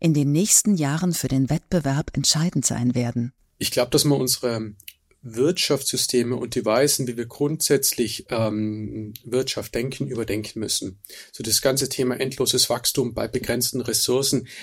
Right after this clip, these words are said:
Speaker 2: das kann ja nicht auf Dauer funktionieren. Ich meine, da, da Earth Overshoot Day, äh, wandert ja an sich kontinuierlich jedes Jahr, ähm,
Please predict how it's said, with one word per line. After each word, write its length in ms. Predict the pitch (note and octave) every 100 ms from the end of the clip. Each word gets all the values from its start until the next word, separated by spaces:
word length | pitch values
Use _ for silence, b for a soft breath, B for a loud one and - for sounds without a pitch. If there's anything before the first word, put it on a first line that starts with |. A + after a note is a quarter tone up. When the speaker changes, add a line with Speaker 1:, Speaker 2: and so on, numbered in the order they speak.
| B
Speaker 2:
das 240 | - - -
kann 240 | - B2
ja 200 | C#3 C3+ C3
nicht 340 | A#2+ A#2+ -
auf 160 | - A2+
Dauer 300 | G2 A2 A2+
funktionieren. 800 | A#2+ A2+ - - G#2 A2+ G#2 G2+
Ich 120 | - A2
meine, 180 | A2+
da, 220 | A#2+ A2+ A2
da 240 | A2 G#2 A2+ -
Earth 200 | A#2+ A#2
Overshoot 480 | B2 C3 C#3 C#3 C3+
Day, 220 | B2 B2 B B B
äh, 180 | A#2
wandert 300 | A2+ B2 B2+
ja 100 | C3
an 100 | A#2
sich 360 | - B2+ A#2+ -
kontinuierlich 800 | - C3+ C3+ C3 C3 A#2+ A#2+ -
jedes 320 | B2 C3 B2+
Jahr, 360 | A2 A2 A2+ A2+ A2+ -
ähm, 720 | A#2 A2+ A2 A2 A2+ A2+